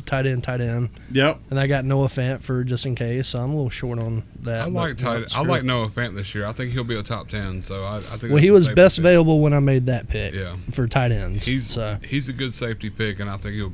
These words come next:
Speaker 3: he'll finish top ten. So
Speaker 2: As long as
Speaker 1: Uh,
Speaker 2: your guys stay healthy, you're not gonna be in any
Speaker 1: Right.
Speaker 3: Mm-hmm.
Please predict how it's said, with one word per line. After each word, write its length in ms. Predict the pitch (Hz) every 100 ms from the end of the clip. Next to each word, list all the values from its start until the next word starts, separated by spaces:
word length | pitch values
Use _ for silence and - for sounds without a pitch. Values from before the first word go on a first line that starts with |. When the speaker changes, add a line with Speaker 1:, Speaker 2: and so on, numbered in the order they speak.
| - 107
Speaker 3:
he'll 140 | 110
finish 280 | - 110 92
top 200 | 95 87
ten. 300 | - - -
So 180 | - 87 - - - -
Speaker 2:
As 100 | 143
long 120 | 147 147
as 40 |
Speaker 1:
Uh, 20 |
Speaker 2:
your 80 | 123
guys 220 | 175 175 -
stay 180 | 165
healthy, 300 | 135 151 139
you're 160 | 110 120
not 120 | 123
gonna 140 | 113 107
be 140 | 110
in 180 | 107 104 -
any 260 | 107 104
Speaker 1:
Right. 380 | 104 127 104 98 - -
Speaker 3:
Mm-hmm. 380 | 113 107 104